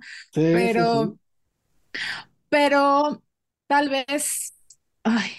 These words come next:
Speaker 2: no, Rafa, es que está muy difícil, porque luego tú piensas cosas y no se dan en estos partidos específicos, porque, o, o te s-, sucede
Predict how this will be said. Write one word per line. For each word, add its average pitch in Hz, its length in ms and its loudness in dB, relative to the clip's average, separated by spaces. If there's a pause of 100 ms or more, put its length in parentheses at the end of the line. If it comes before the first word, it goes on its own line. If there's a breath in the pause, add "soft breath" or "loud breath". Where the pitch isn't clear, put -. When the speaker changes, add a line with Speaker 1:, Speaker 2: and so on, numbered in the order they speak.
Speaker 2:
no, 240 180 2
Rafa, 208 240 0
es 220 120 -4
que 285 120 -2
está 277 220 -2
muy 285 140 -2
difícil, 247 640 -2
porque 214 460 0 (720 loud breath)
luego 311 420 2
tú 339 180 -4
piensas 330 420 0
cosas 330 520 0
y 285 80 2
no 277 160 0
se 302 160 -4
dan 285 220 0
en 254 120 -2
estos 269 280 -6
partidos 240 480 -2
específicos, 202 760 -2
porque, 196 580 0
o, 208 160 -2
o 233 160 0
te 247 100 2
s-, 247 140 -4 (240)
sucede 294 460 0